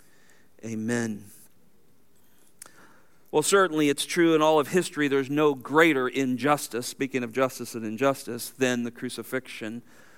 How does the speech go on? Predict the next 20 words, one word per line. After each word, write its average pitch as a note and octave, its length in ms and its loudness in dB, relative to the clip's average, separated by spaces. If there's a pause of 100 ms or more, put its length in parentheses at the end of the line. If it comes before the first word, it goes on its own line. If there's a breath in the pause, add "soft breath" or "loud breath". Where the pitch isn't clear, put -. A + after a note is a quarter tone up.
(340 soft breath)
of B2 160 0
the A#2 40 -2
Lord A2+ 280 -2
Jesus G#2+ 360 -8
Christ. A#2+ 480 0
It D3 120 -4
was D#3+ 160 -2
nothing E3 400 0
short D#3+ 340 2
of B2+ 140 2
a B2+ 80 -6
murder B2+ 640 0 (1000 soft breath)
of C3 120 -2
an C3 80 -4
innocent C3+ 680 -2
man, B2 640 -4
a B2 80 -6
truly C3+ 540 -2
innocent - 440 -10
man. B2 460 -6